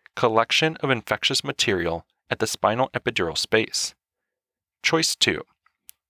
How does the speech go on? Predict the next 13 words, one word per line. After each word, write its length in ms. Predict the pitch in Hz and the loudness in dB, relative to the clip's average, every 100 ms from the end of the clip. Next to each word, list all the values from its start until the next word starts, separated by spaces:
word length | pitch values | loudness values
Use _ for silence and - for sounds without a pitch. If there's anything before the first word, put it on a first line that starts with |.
| - | 0
damage 400 | 113 135 160 - | 2 2 2 2
to 100 | 156 | 2
the 120 | - - | 0 -2
anterior 580 | 107 127 - 139 143 139 | -2 0 -2 -2 -2 2
white 260 | 107 104 | 2 2
commissure 600 | - 131 120 - 98 90 - | 2 2 2 0 0 -4 -8
of 140 | 107 | -8
the 60 | 110 | -6
spinal 340 | - - 113 104 | -2 0 0 0
thalamic 460 | 107 95 82 - | 2 0 0 -4
tract. 480 | - 117 107 - - _ _ _ _ _ _ _ _ - | 0 0 0 -4 -16 _ _ _ _ _ _ _ _ 0
Choice 320 | - 156 - | 2 2 0
three, 340 | - 92 - | 0 -2 -2